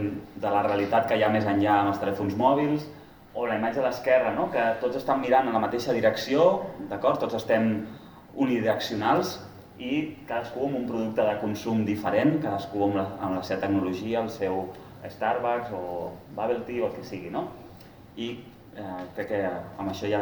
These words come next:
eren les imatges que, que hi havia, no? Aleshores, una mica ara voldria fer el canvi, no? Concepte de felicitat.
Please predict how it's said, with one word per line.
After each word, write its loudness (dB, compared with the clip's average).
eren 0
les 0
imatges -2
que, -8
que -10
hi -8
havia, -12
no? 0
Aleshores, 6
una 6
mica 4
ara 8
voldria 2
fer 2
el 0
canvi, 2
no? 4
Concepte 6
de 4
felicitat. 0